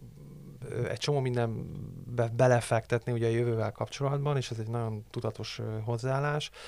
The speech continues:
úgyhogy, úgyhogy nálunk biztos, hogy a jövőben is folyamatosan, ö, vizsgálni fogják ezeket a, ezeket a lehetőségeket. Gáboréknál szerintem hasonló a helyzet.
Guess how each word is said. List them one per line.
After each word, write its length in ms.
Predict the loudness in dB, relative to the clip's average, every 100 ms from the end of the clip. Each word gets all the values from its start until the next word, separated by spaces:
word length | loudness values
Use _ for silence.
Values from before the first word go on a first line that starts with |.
| -14 -10
úgyhogy, 420 | -8 -2 0 0 -2
úgyhogy 300 | -4 -2 2
nálunk 540 | 4 6 6 4 2
biztos, 320 | 0 -2 -4
hogy 120 | -2 2
a 40 |
jövőben 420 | 2 2 0 0
is 160 | -2 -2
folyamatosan, 840 | 0 0 0 -4 -6 -4 -4 -6 -10 -18 -20 -6
ö, 140 | -4
vizsgálni 400 | -2 0 0 -2
fogják 400 | -4 -4 -4 -4
ezeket 360 | -4 -6 -6 -4
a, 260 | 0 -2 -4 -14 -18 -18 -20 -18 -20 -12 -6
ezeket 260 | -4 0
a 20 |
lehetőségeket. 920 | 2 2 2 0 0 0 2 2 0 -14 -20 -20 -20 -20 -20 -20 -20 -20 -20 -20 -18 -10
Gáboréknál 520 | 0 2 4 4 2 0
szerintem 360 | 0 0 0
hasonló 380 | 0 0 2 4
a 140 | 4
helyzet. 600 | 4 2 2 0 -2 -14